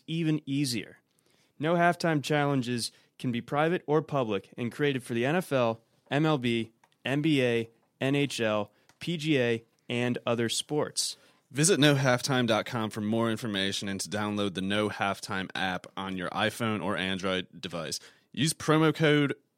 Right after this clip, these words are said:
Speaker 2: roto F F one six and receive a one hundred percent bonus up to twenty-five dollars. Real money and fantasy supremacy awaits you.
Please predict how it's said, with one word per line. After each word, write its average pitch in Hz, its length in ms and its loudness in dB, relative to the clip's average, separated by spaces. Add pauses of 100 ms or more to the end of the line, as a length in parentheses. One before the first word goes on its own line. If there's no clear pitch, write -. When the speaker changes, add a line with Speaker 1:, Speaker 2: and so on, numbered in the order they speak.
(120)
Speaker 2:
roto 131 560 4
F 120 320 2
F 104 340 2
one 110 400 2
six - 640 0
and 101 140 -4
receive 101 400 0
a 90 80 -2
one 98 160 -4
hundred 147 220 0
percent 135 360 0
bonus 107 320 2
up 95 120 -4
to - 80 -8
twenty-five 110 540 -2
dollars. 95 400 -2 (380)
Real 156 240 6
money 165 440 2 (100)
and 110 140 -4
fantasy 127 420 0
supremacy 107 580 -2
awaits 95 400 0
you. 52 180 -8